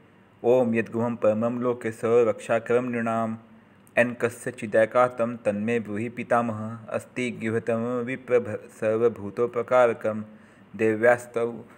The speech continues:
कवचं पुण्यं तुषुनुष्व महामुने. प्रथमं शैलपुत्री च, द्वितीयं ब्रह्मचारिणी, तृतीयं चण्डघण्टेति कुष्माण्डेति चतुर्थकं. पञ्चमं स्कन्दमातेति, षष्ठं कात्यायनीति च, सप्तमं कालरात्रि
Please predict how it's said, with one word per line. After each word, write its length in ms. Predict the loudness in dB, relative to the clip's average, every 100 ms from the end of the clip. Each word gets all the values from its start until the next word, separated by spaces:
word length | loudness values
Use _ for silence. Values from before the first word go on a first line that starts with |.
| _ -4
कवचं 360 | 0 0 -2 -4
पुण्यं 400 | -4 -4 -2 -4
तुषुनुष्व 720 | -6 -10 -6 -6 -6 -6 -6
महामुने. 680 | -4 0 0 0 -2 -4 -8 -14 -20 _ 0
प्रथमं 440 | 0 0 -4 -4
शैलपुत्री 880 | 0 2 4 2 -2 -12 -6 -6 -4
च, 120 | 2 4 4 -2 -18 -20 -20 -20 -20 -20 -20 -20 -20 -20 -20 -14 -10
द्वितीयं 380 | -6 -2 0
ब्रह्मचारिणी, 920 | 0 -2 -4 2 4 6 4 -2 -4 -8 -8
तृतीयं 320 | -6 -4 -4
चण्डघण्टेति 840 | -4 -2 0 -2 -4 -2 -2 -2 -8
कुष्माण्डेति 640 | -8 -6 -2 -2 -2 -6
चतुर्थकं. 800 | -8 -8 -6 -8 -8 -4 -2 -4 -8 -4
पञ्चमं 380 | -2 -2 -4 -6
स्कन्दमातेति, 1040 | -6 -2 0 2 2 2 0 -2 -4 -6 -6
षष्ठं 440 | -8 -6 -6 -2
कात्यायनीति 800 | 0 0 2 2 2 -2 -8 -8
च, 120 | -4
सप्तमं 640 | -4 -4 -6 -6 -2 -2 0
कालरात्रि 840 | 4 4 4 4 2 -2 -8